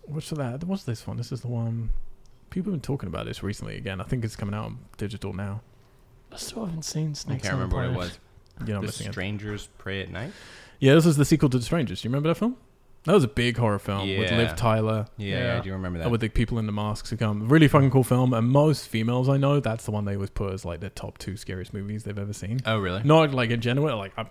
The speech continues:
Speaker 1: just honestly, most f-, females who we have on our podcast, that's one of the ones they call out.
Speaker 3: Okay.
Speaker 1: Um, I really love The First Strangers. This one, we, our actual sound team for Starfish worked on the sound
Speaker 3: Oh.
Speaker 1: for this. Um, I know some people who fucking love this film. I watched it. It took me about six <laughs> times to get through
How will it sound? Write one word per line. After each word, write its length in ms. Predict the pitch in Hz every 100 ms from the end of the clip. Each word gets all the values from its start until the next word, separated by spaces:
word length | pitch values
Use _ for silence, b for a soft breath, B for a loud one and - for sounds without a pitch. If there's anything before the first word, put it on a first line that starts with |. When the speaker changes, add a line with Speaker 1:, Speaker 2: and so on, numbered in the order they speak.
| -
Speaker 1:
just 180 | - -
honestly, 380 | 113 117 - 107
most 300 | 120 117 -
f-, 160 | - 160 -
females 340 | 120 110 107
who 60 | 110
we 60 |
have 120 | 104 107
on 80 |
our 60 | 95
podcast, 340 | 113 104 92
that's 260 | - 95 -
one 140 | 98
of 60 | 98
the 60 | 98
ones 160 | 98
they 80 | -
call 200 | - 90
out. 140 | 87 - B B
Speaker 3:
Okay. 220 | 92 90 87 -
Speaker 1:
Um, 400 | 113 113 110 110
I 80 | 127
really 200 | 151 135
love 100 | 127
The 60 | 131
First 180 | 151
Strangers. 480 | - 165 165 170 165
This 260 | 147 165 -
one, 280 | 147 131 120
we, 80 |
our 240 | 156 156 160
actual 200 | - 113
sound 380 | - - 120 -
team 140 | 107
for 120 | -
Starfish 380 | - 117 - -
worked 240 | 98 -
on 160 | 98 101 - -
the 140 | 101
sound 260 | 101 123 113
Speaker 3:
Oh. 20 |
Speaker 1:
for 80 | 139
this. 160 | - - B B B B -
Um, 520 | 131 127 123 120 - _ _ _ -
I 60 |
know 140 | 254 311
some 180 | 330
people 220 | 285 302 208
who 20 |
fucking 300 | - 202 151
love 160 | 214
this 180 | 151 107
film. 300 | - 110 110
I 80 | 143
watched 320 | 151 147 -
it. 100 | 139 120
It 40 |
took 100 | 147
me 40 | 120
about 180 | 113 -
six 220 | - -
<laughs> 120 | -
times 180 | 123 131
to 80 | -
get 240 | 156 -
through 220 | 123 135